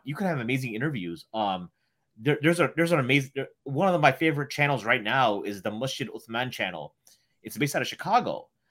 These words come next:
but the views are really low. And I think probably is the part of, like, you know, these are two-hour episodes and there's no clips.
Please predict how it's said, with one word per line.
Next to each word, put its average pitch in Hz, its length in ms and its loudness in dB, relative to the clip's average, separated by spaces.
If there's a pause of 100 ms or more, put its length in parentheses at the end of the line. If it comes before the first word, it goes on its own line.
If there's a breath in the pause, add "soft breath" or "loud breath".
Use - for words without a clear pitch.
(160)
but 139 120 0
the 151 80 2
views 175 380 0
are 151 60 4
really 156 260 0
low. 170 340 -2 (280)
And 131 120 -2
I 156 80 4
think 190 160 -2
probably 170 640 4
is 127 260 -4
the 117 80 -8
part 175 260 2
of, 104 100 0
like, 95 240 2
you 120 60 0
know, 113 240 2
these 110 180 -4
are 120 80 2
two-hour 143 440 6
episodes 117 640 -4 (180)
and 156 80 0
there's 185 120 6
no 226 120 6
clips. - 500 -4